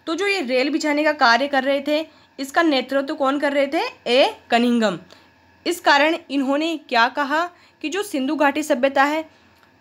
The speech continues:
वहाँ पर जो टीले थे, उनके नीचे कोई ना कोई शहर जरूर है, जो बहुत ही प्राचीन या पुराना है। उसके पश्चात में इन्होंने अठारह सौ इकसठ में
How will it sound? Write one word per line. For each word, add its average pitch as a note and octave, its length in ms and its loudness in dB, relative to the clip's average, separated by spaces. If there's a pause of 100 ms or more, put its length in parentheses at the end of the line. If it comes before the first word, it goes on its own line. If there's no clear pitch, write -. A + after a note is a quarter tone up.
वहाँ B3 240 4
पर E4 300 2 (180)
जो C4+ 120 -4
टीले C4 340 -2
थे, D4+ 220 -2
उनके C4+ 360 -2
नीचे C#4+ 280 2
कोई C4+ 280 4
ना C#4 120 6
कोई C#4 480 2
शहर C4 420 4 (340)
जरूर B3+ 640 2
है, G#3+ 360 2 (100)
जो B3+ 280 0
बहुत C4 400 0
ही G#4+ 180 -2 (240)
प्राचीन A#3 400 2
या D#4+ 160 4
पुराना A3+ 440 2
है। G#3 240 -2 (280)
उसके - 260 -6
पश्चात C4 520 0
में D4+ 260 -4
इन्होंने C4 600 -2
अठारह A#3 500 0
सौ C#4+ 200 -4
इकसठ B3+ 440 -6
में C4 320 -2